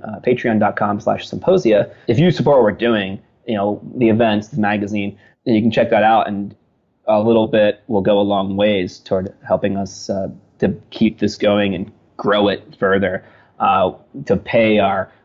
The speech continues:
our writers and editors and everyone fair wages, and that, that's what we're trying to work towards.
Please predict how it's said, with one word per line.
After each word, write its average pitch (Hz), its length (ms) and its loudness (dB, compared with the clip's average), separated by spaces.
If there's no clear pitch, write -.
our 98 180 4
writers 98 400 2
and 101 100 -4
editors 98 520 0
and 95 100 -8
everyone 98 400 -4
fair 104 360 2
wages, 104 440 0
and 98 140 -6
that, - 220 0
that's 110 200 0
what 113 80 4
we're 104 100 2
trying 98 240 -2
to 95 80 -2
work 107 240 -4
towards. 98 360 -4